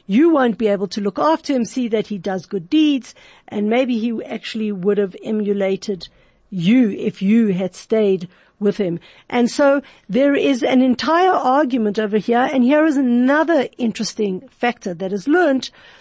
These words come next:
um, from this debate between God and the angels. The angels thought that, "Why was Abraham there in the first place?" God was saying, "Abraham, why did you give him up?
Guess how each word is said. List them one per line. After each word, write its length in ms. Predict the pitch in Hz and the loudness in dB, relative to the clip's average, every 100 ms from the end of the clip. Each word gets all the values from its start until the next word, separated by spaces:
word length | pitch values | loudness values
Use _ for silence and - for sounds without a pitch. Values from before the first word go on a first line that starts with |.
| _ _ _ _ - - | _ _ _ _ -16 -4
um, 260 | 226 226 240 | 0 0 -2
from 520 | - - 277 302 330 - | -10 -8 -2 2 2 0
this 220 | 196 240 | -2 -4
debate 460 | - 208 226 226 - | -2 -2 0 0 -2
between 360 | 220 - 214 185 | -10 -8 -6 -2
God 280 | 220 220 | 0 0
and 120 | 202 202 | -2 -2
the 40 | |
angels. 340 | 269 285 262 | 0 2 0
The 120 | 208 - | 0 2
angels 300 | 233 208 - | 0 0 -2
thought 300 | 233 214 - | -2 -2 -2
that, 240 | 202 196 | -4 -4
"Why 260 | 208 226 254 | -4 -2 0
was 140 | 226 | 0
Abraham 520 | 240 208 208 208 196 | 0 0 0 0 0
there 220 | 175 214 | 2 2
in 100 | 190 | 2
the 60 | 175 | 0
first 320 | - 311 - | 0 0 0
place?" 260 | 254 233 - | 0 0 0
God 260 | 226 226 | 0 0
was 120 | 208 180 | -2 -2
saying, 200 | 214 208 | -2 -2
"Abraham, 360 | 233 226 208 | -2 0 0
why 200 | 202 233 | 0 0
did 180 | 202 185 | -2 -6
you 60 | 202 | -4
give 200 | 247 240 | -2 -2
him 140 | 214 | 0
up? 280 | 339 359 | -2 -4